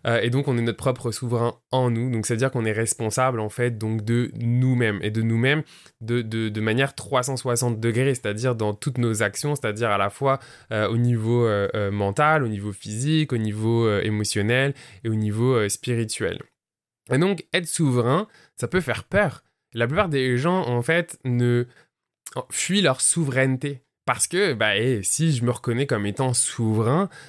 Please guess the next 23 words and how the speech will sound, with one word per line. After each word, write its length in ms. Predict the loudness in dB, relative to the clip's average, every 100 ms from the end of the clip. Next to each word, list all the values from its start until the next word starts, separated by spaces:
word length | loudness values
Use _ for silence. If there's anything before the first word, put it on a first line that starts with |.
| -6
ça 160 | -2 0
veut 80 | 0
dire 260 | -2 -2
que, 880 | 2 2 2 2 2 2 0 0 -2
eh, 20 |
bah, 120 | 0
tu 180 | -2 -2
sais, 120 | -2 -4
je 80 |
peux 80 | -2
pas 80 | -2
être 100 | -2
souverain 300 | -2 0 0
sans 160 | 0 0
les 80 |
responsabilités 580 | 0 0 -2 -2 -2 -4
qui 140 | -4 0
vont 100 | 0
avec, 260 | 0 -4
là. 120 | -6 -6 -10 -12 -2 0
<laughs> 60 | 0 -2 -10 -20 -16 -16 -8
Fait 220 | -6 -2
que, 400 | 2 2 2 0